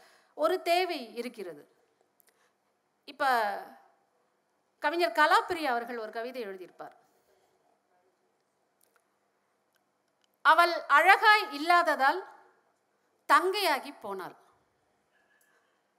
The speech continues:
நான் அவர்கிட்ட அப்புறம் சொல்லிக்கிறேன், உங்க கவிதை இப்படி சொல்லிட்ட அரங்கத்துல. அப்புறம் என்ன பண்றது, கேட்கணும் அவர்கிட்ட. "அவள் அழகாய் இல்லாததால் அவள் தங்கையாகி போனாள்"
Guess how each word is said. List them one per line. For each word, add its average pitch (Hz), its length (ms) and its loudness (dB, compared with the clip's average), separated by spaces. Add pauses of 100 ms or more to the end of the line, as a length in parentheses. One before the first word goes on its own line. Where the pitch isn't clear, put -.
(2500)
நான் 247 260 -6
அவர்கிட்ட 262 240 -8
அப்புறம் 294 260 -4
சொல்லிக்கிறேன், 285 340 -6
உங்க 247 160 -6
கவிதை 254 340 -4
இப்படி 240 220 -12
சொல்லிட்ட 262 320 -8
அரங்கத்துல. 220 840 -6 (640)
அப்புறம் 285 460 -6
என்ன 254 260 -8
பண்றது, 233 220 -10
கேட்கணும் 247 400 -8
அவர்கிட்ட. 202 460 -8 (1500)
"அவள் 359 360 4
அழகாய் 403 640 2
இல்லாததால் 339 720 0 (500)
அவள் 277 260 -12
தங்கையாகி 285 800 -10
போனாள்" 208 460 -16